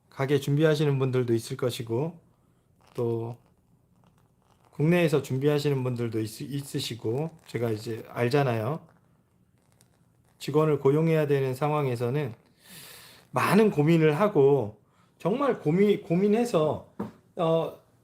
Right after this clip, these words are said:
고용을 해야 되는지에 대해서 깊이 고민을 해보셨으면 좋겠어요. 고용하지 않아도 되는 환경이라면,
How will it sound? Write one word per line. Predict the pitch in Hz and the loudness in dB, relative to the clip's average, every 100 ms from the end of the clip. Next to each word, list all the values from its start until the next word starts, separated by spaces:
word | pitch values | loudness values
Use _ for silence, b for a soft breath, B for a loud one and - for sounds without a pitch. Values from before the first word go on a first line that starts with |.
| _ | _
고용을 | - 214 269 269 233 | 4 6 6 2 0
해야 | 294 285 277 | 2 0 0
되는지에 | 160 175 233 220 208 196 190 185 180 175 170 170 165 170 156 | 0 2 2 -2 -4 -6 -4 -4 -2 -2 -2 0 2 2 4
대해서 | 143 143 139 156 - | 4 2 2 -4 -4
깊이 | - 175 - 175 160 143 | -14 -10 -2 0 0 -4
고민을 | - 143 151 135 139 | -4 -2 0 0 0
해보셨으면 | 175 190 170 - 139 | 0 -2 -4 -4 -10
좋겠어요. | - 123 110 107 - _ _ _ _ _ _ _ _ _ _ _ _ _ _ _ _ _ _ _ _ _ _ _ _ _ _ _ _ _ _ _ _ _ _ | -10 -10 -10 -14 -18 _ _ _ _ _ _ _ _ _ _ _ _ _ _ _ _ _ _ _ _ _ _ _ _ _ _ _ _ _ _ _ _ _ _
고용하지 | _ 156 190 240 233 220 214 202 185 - - | _ 0 2 4 2 0 0 -2 -2 -4 -8
않아도 | 127 156 185 190 180 | -4 0 2 2 0
되는 | 147 151 151 | 0 0 0
환경이라면, | 143 214 214 220 196 147 127 143 143 101 | -2 -2 2 2 2 0 0 0 -2 -6